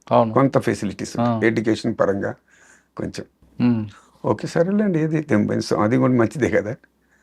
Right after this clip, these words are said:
Speaker 2: just ఇంకొక, ఒక ఇరవై కిలోమీటర్లు ఇట్లా
Speaker 1: తెలుసు, తెలుసా? తిరుమలగిరి, ఆత్మకూరు అటు.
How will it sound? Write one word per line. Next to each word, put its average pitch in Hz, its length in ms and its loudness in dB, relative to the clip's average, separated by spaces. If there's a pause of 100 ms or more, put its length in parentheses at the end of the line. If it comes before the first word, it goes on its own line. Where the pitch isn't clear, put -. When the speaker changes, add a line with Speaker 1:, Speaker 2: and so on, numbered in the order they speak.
(140)
Speaker 2:
just 117 260 2
ఇంకొక, 135 240 8 (840)
ఒక 127 100 4
ఇరవై 131 240 10
కిలోమీటర్లు 127 480 6
ఇట్లా 110 180 0
Speaker 1:
తెలుసు, 151 180 2
తెలుసా? 107 600 0 (120)
తిరుమలగిరి, 123 800 4
ఆత్మకూరు 120 480 6
అటు. 107 260 4